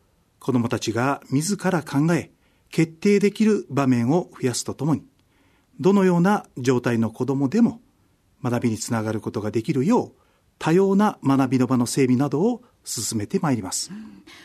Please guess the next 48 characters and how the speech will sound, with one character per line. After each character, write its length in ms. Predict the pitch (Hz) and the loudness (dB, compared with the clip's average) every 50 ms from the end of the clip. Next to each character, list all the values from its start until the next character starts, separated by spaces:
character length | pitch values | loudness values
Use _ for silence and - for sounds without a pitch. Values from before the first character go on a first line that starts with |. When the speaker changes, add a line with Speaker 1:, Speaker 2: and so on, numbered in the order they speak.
| - - - _ - | -20 -20 -20 _ -6
Speaker 2:
で 80 | - 214 | -4 -4
は、 180 | 214 214 - - - _ _ _ | -4 -4 -6 -8 -16 _ _ _
今 280 | - - 214 269 302 339 | -2 2 4 6 6 6
年 240 | 359 349 349 320 | 6 6 6 4
度 120 | 262 254 240 | 4 4 4
の 220 | 233 233 240 - | 4 4 2 0
具 180 | - - - 143 | -2 -8 -10 -6
体 240 | - 202 240 269 262 | -4 -2 -2 0 0
的 220 | - 262 - 254 | 0 -2 0 0
な 120 | 233 240 | -2 -2
取 180 | 233 - 147 165 | -2 -2 -4 -4
り 40 | 196 | -2
組 220 | - 262 247 247 | 2 4 4 4
み 20 | 233 | 4
の 140 | 240 233 | 4 2
中 300 | 220 220 233 233 - 214 | 0 0 -2 -4 -8 -10
か 120 | - 202 196 | -6 -4 -2
ら、 160 | 185 185 180 - - - - | -2 -2 -4 -6 -14 -16 -8
ま 100 | - 175 | -6 -6
ず 220 | 202 - 160 - - _ _ _ _ - | -4 -4 -6 -8 -8 _ _ _ _ -6
学 260 | 180 151 - - 349 | -6 -4 0 0 2
力 220 | 370 370 - - | 2 0 -2 -6
向 240 | - - 180 214 269 | -8 -4 -2 0 2
上 140 | 269 349 349 | 2 4 4
に 120 | 349 349 | 4 2
つ 100 | 339 - | 2 0
い 80 | 339 311 | -2 -2
て 80 | - | -2
は 140 | 208 180 - _ | -6 -6 -8 _
い 80 | - 175 | -10 -6
か 100 | - 180 | -6 -4
が 80 | 185 190 | -6 -6
で 80 | 165 | -8
し 80 | - - | -8 -12
ょ 40 | 151 | -14
う 20 | |
か？ 160 | - - - - _ _ _ _ _ _ _ _ | -14 -16 -18 -18 _ _ _ _ _ _ _ _
Speaker 1:
は 140 | - - | -2 -2
い。 160 | 160 - - - _ _ _ _ _ _ _ _ _ _ _ _ _ - | -2 -2 -2 -12 _ _ _ _ _ _ _ _ _ _ _ _ _ -8
学 220 | - 147 156 156 220 | -2 -2 0 2 2
力 120 | 214 214 | 0 2
向 180 | - 269 262 220 | 2 2 2 4
上 120 | 180 170 | 6 6
に 100 | 147 131 | 4 4
つ 140 | - - 127 | 2 0 -2
い 80 | 123 110 | -2 0
て 140 | - 117 | 0 -2
は、 220 | 107 98 87 82 | -2 -2 -4 -8